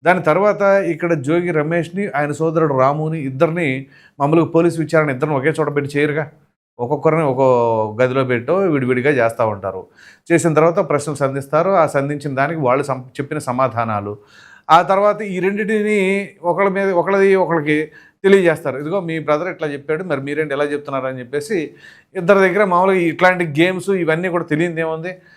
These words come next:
ఆ రకంగా చెప్పిన తర్వాత, "ఓహో ఇలా చెప్పారా, ఓకే అలా చెప్పాడా" అని చెప్పేసి ఇక షాక్ అయిపోతారు. ఇక దాని తర్వాత దీంట్లో చాలా కీలకమైన అంశం, ఇప్పుడు అద్దెపల్లి జనార్దన్ లాంటి వ్యక్తులు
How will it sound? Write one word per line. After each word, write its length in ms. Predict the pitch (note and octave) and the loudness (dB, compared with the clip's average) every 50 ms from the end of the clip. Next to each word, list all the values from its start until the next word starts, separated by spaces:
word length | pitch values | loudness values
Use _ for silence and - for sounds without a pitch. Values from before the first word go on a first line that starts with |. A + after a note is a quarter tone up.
| _ _ _ _ - D#3+ | _ _ _ _ 2 4
ఆ 120 | F#3 G3 | 6 6
రకంగా 580 | G3 G3 G3 F#3+ G#3+ G#3+ G#3+ G#3+ F#3+ F#3+ G3 G3+ | 6 4 2 -2 -4 -6 -4 0 0 2 2 0
చెప్పిన 380 | G3 - G#3 G#3 - G#3+ G3+ | 0 -2 -4 -4 -2 -4 -6
తర్వాత, 260 | F3 G3 F#3+ G3 G3+ | -4 -4 -2 -2 -4
"ఓహో 460 | F3 F3 D3 C3 A2+ B2 A2 G2+ F#2 D#2 | -4 -4 -6 -6 -6 -8 -10 -10 -12 -14
ఇలా 160 | G#2 A2+ C3 C#3 | -8 -6 -6 -6
చెప్పారా, 600 | B2 B2+ A2 - - F#2+ F#2+ F#2+ F#2+ F#2 F2+ F2 _ _ _ _ _ _ | -6 -8 -12 -12 -12 -12 -10 -10 -10 -12 -12 -16 _ _ _ _ _ _
ఓకే 140 | G#2+ - A2 | _ -14 -12
అలా 160 | G#2 A2 B2+ | -10 -8 -8
చెప్పాడా" 540 | C3 C3 C3 A2 - G#2+ G#2 G#2+ G#2 G2 F2+ - _ _ _ _ _ _ - | -8 -10 -12 -14 -12 -8 -6 -6 -6 -6 -8 -12 _ _ _ _ _ _ 0
అని 220 | E3+ F3+ G3 F#3+ | 2 2 2 2
చెప్పేసి 260 | F#3+ E3+ F#3 B3 A#3+ | 2 2 2 0 2
ఇక 60 | A3+ F3 | 0 0
షాక్ 300 | - - D#3 D#3 D#3 D3+ | 2 4 4 4 4 4
అయిపోతారు. 500 | D3+ B2 A2 G#2+ G2 - G2 F2+ - - _ _ _ _ _ _ _ _ _ | 0 -2 -2 -6 -10 -10 -14 -20 -20 -20 _ _ _ _ _ _ _ _ _
ఇక 180 | G#3+ A3+ B3 B3+ | -4 0 0 2
దాని 300 | A#3 G#3+ G#3+ G#3+ A3 G#3 | 4 4 4 2 2 0
తర్వాత 720 | - G3 G3 G#3+ A3 A3 G#3+ E3 G#3+ F#3+ F3 F3+ F#3 G3 - - | 0 0 0 2 2 0 0 2 2 2 2 2 0 -2 -6 -10
దీంట్లో 680 | C#3 B2+ E3+ G#3 A3+ G#3 F3+ G#3 F3+ F3 F3+ F3 F3 - - - | -8 -4 -2 -2 -2 0 0 2 2 2 2 -2 -4 -8 -4 0
చాలా 200 | E3 F3 G3 G3 | 2 4 4 2
కీలకమైన 520 | F#3+ G3 - E3+ F3+ F3+ F3 F3+ F3 D#3+ C#3+ | 2 0 -2 -4 -4 -4 -4 -6 -8 -6 -6
అంశం, 300 | C3+ C#3 C3 - B2 - - _ _ _ _ _ _ _ _ _ _ - | -8 -8 -10 -10 -12 -12 -12 _ _ _ _ _ _ _ _ _ _ -14
ఇప్పుడు 560 | B2 C#3+ D3+ D3+ D3 D3 C#3 C3+ C3 B2 A#2+ | -4 0 2 4 4 4 2 2 0 -2 -2
అద్దెపల్లి 500 | - B2 C3+ C3+ D3 F#3 F3+ F3+ F3 D3 | -2 0 0 2 2 2 4 4 4 2
జనార్దన్ 460 | D#3 D#3 D#3 D#3+ D#3+ D3 D#3 D#3 D3+ | 2 2 2 0 0 -2 -2 -4 -2
లాంటి 200 | D3 D3 D3 C#3+ | -2 -2 -2 -2
వ్యక్తులు 320 | C3 C#3+ C#3 C#3 F3+ F3 | -4 -4 -4 -4 -6 -6